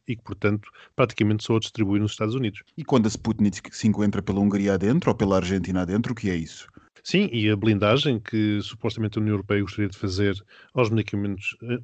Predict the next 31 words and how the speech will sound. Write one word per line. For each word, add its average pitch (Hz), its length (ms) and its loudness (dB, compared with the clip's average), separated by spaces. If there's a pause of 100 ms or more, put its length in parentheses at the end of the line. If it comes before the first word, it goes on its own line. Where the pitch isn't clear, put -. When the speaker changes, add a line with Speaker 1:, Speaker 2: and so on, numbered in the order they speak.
(180)
Speaker 1:
única, 117 460 -2
ou 101 200 -4
às 98 120 0
vacinas 101 500 2
unicamente 104 400 4
aprovadas 98 420 0
pela 98 180 -4
Agência 101 240 -4
Europeia 98 200 -2
de 95 80 -6
Medicamento, 104 640 -4
não 98 140 -8
é? - 80 -12 (100)
E, 98 560 -2
e 104 460 -10
depois 110 300 4
há 117 240 6 (400)
conversações 110 480 -2
de - 20 0
alguns 101 220 -2
países 101 320 0
com 110 120 -4
Israel, 123 640 4
com 92 180 -8
a 92 60 -8
China, 117 320 -4
como 87 220 -10
tu 98 100 -12
bem 90 160 -10
referiste. - 460 -12 (400)
Speaker 2:
Exato. 175 420 -6